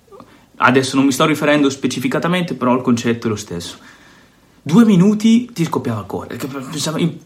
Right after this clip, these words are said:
cosa impossibile. Poi arrivò un, un grande atleta che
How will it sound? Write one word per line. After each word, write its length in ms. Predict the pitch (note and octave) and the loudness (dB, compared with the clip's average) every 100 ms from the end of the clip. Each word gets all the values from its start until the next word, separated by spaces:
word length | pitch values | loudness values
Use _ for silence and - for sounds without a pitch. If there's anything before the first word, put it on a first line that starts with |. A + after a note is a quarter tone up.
| - | -2
cosa 220 | G3+ G3+ | 2 2
impossibile. 840 | F3+ B2 - C3 G#2+ E2 - - - _ G3 | 2 -2 -2 0 0 -4 -10 -20 -20 _ 2
Poi 380 | B3+ D4+ C4+ - | 4 2 -2 -6
arrivò 420 | - F#3 E3+ F#3+ | 2 6 6 6
un, 260 | F#3 D3+ C#3 | 4 2 2
un 280 | D3+ C#3+ D3 | 0 0 0
grande 580 | C#3+ D#3 F#3+ F3+ E3+ - | 2 4 4 2 2 -2
atleta 680 | B2 C3 C3 B2+ F3+ A3+ - - _ _ _ _ _ _ - | -4 2 2 4 2 0 -8 -20 _ _ _ _ _ _ -10
che 400 | - D3+ B2 - | 0 4 4 2